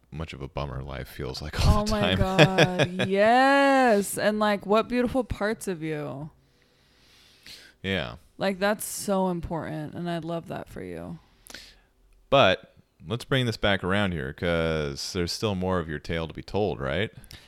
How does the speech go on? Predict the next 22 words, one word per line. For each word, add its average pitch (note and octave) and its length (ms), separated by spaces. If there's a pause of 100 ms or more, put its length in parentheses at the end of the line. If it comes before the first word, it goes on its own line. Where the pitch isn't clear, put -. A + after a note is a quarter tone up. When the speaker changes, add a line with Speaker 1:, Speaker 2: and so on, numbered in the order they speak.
(120)
Speaker 2:
Yeah, D4 180
there A3+ 240
is. F3 140
I, E3 220 (400)
um, E3+ 500 (320)
I F#3 180
just F3 140
wanna F#3+ 120
say F3+ 100
one E3 140
more D#3+ 120
thing. E3 380
Like, E3 320
Speaker 1:
Okay. - 140
Speaker 2:
when F3+ 240
we F#3 200
were F3+ 160
doing F3+ 240
that D3 160
cocktail E3+ 360
mixing F#3+ 360
thing, G#3 320